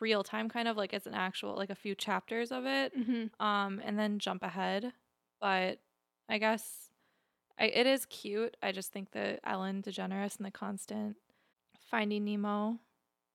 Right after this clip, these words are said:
Speaker 2: <laughs>
Speaker 1: things are a little,
Speaker 2: Yeah.
Speaker 1: little cringe.
Speaker 2: Yeah.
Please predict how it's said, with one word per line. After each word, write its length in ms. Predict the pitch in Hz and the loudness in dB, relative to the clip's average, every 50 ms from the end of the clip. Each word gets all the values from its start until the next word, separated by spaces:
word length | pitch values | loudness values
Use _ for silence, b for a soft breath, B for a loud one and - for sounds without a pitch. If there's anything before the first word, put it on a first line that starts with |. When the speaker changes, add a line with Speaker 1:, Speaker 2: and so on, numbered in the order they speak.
| _ _ _ _ - - | _ _ _ _ -4 0
Speaker 2:
<laughs> 340 | 247 240 220 226 240 202 - | 0 0 2 0 -4 -4 -2
Speaker 1:
things 380 | 262 233 233 226 - - - - - 240 | 0 0 0 0 -2 -6 -8 -6 -6 -6
are 60 | 240 | -6
a 40 | 220 - _ | -6 -10 _
little, 280 | - - - - 254 - B B B B B 240 B | -12 -10 -8 -10 -10 -10 B B B B B -10 B
Speaker 2:
Yeah. 340 | 233 233 220 208 208 208 214 202 _ _ _ _ - | -2 0 2 2 2 0 -2 -4 _ _ _ _ -18
Speaker 1:
little 140 | - - _ - | -18 -18 _ -20
cringe. 420 | - - - 269 269 - - - - _ _ _ _ _ _ _ _ _ _ _ _ _ _ | -18 -18 -16 -16 -16 -16 -16 -16 -18 _ _ _ _ _ _ _ _ _ _ _ _ _ _
Speaker 2:
Yeah. 200 | 262 226 202 | -6 -4 -4